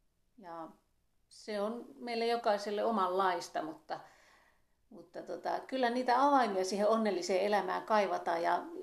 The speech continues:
toivon mukaan niitä näissä jaksoissa löydetään.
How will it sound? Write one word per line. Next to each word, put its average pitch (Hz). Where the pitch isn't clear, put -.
toivon 254
mukaan 226
niitä 220
näissä 202
jaksoissa 185
löydetään. -